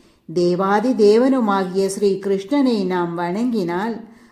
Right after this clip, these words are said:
அவன் ஐயோ என்று இரக்கம் கொண்டு நமக்கு அருள் தருவான். ஆகவே உடனே உறக்கம் கலைந்து எழுந்து வருவாயாக.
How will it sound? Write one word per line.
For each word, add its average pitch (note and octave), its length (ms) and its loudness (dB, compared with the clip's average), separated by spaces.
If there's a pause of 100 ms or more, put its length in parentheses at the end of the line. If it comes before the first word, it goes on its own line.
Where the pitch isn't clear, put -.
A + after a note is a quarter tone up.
அவன் F3 500 -8
ஐயோ F3 580 -2
என்று F#3+ 720 0
இரக்கம் G#3+ 640 -2
கொண்டு E3 480 -6
நமக்கு F3+ 580 -6
அருள் G#3+ 400 -2
தருவான். E3 680 -4 (440)
ஆகவே E3 680 -8 (240)
உடனே F3 640 -6
உறக்கம் A3 800 -4
கலைந்து A3+ 680 -4
எழுந்து F#3 600 -8
வருவாயாக. E3+ 1160 -12